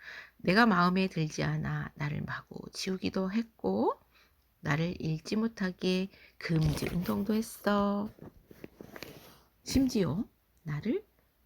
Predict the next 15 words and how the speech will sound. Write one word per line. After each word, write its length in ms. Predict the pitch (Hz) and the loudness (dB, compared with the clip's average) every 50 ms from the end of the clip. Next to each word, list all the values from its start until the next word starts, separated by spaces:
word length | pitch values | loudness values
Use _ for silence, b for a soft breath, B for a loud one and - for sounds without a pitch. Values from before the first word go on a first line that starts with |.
| _ _ _ _ | _ _ _ _
활활 640 | - 247 269 285 285 277 - - 285 285 302 311 302 - | 0 0 2 2 2 0 0 0 -2 0 -2 -2 -6 -12
태워버리기도 960 | - - 285 285 277 277 294 294 - - - 156 151 - - _ - 190 208 202 - _ - | -6 -2 -2 0 0 -2 -4 -6 -6 -6 -4 -4 -4 -6 -10 _ -8 -8 -8 -8 -10 _ -6
했지. 960 | 233 226 - _ _ _ - - 214 208 208 214 208 202 208 214 208 214 220 - B B B B B B B - - - | -6 -6 -6 _ _ _ -8 -4 -4 -2 -2 -2 -2 -2 -2 -4 -6 -8 -8 -10 B B B B B B B -20 -10 -6
여러분들 280 | - - - 110 - - | -4 -4 -4 -4 -6 -8
잘 220 | - - - - - | -10 -8 -8 -8 -6
아시는 480 | - - 135 - - - 123 147 160 185 | -4 -6 -6 -4 -6 -6 -4 -4 -4 -6
분석의 480 | - - 165 160 156 - 147 143 - - | -2 0 0 2 2 0 -2 -4 -4 -6
이유가 380 | - - - - - - - - | -6 -8 -10 -10 -12 -12 -12 -10
바로 360 | - - - - 156 151 151 _ _ | -12 -12 -12 -12 -14 -18 -18 _ _
그거죠. 560 | - - - 131 127 - - - 175 240 - B B B B B B B B B B B | -18 -8 -6 -6 -6 -4 -6 -6 -6 -6 -6 B B B B B B B B B B B
하지만 360 | B - 240 - 269 302 285 | B 0 0 4 4 6 6
나는 260 | 247 190 180 190 196 202 | 6 6 6 6 4 2
절대 680 | - - - 208 214 - _ - - 131 147 196 214 - _ _ | -2 -2 0 0 -2 -2 _ 0 2 2 2 2 -2 -4 _ _
죽지 400 | - - 147 - _ - - - - - | -10 -10 -10 -10 _ -14 -14 -12 -10 -6
않았어. 1080 | - 131 135 165 185 - - - - - - 190 190 190 190 185 185 185 185 185 196 | -4 -2 -2 -2 -4 -6 -10 -12 -8 -4 -2 0 0 0 0 -2 -2 -4 -4 -6 -8